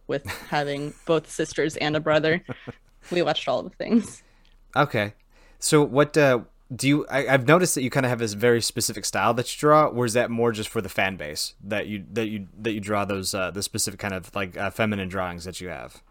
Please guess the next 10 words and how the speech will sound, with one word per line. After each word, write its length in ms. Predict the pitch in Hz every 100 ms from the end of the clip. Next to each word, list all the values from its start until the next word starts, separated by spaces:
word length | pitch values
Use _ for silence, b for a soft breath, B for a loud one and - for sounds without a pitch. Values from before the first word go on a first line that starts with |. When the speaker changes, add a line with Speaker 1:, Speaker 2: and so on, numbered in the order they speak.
| _ _ _ _ _ _ -
Speaker 1:
That's 200 | 196 185
all 160 | 175 180
me. 460 | 160 160 330 349 302
<laughs> 40 |
Speaker 2:
That's 200 | 453 -
all 120 | 113
you? 220 | 104 110 107
Speaker 1:
Oh, 140 | - 220
Speaker 2:
Okay. 180 | 190 202
Speaker 1:
yeah. 320 | 170 160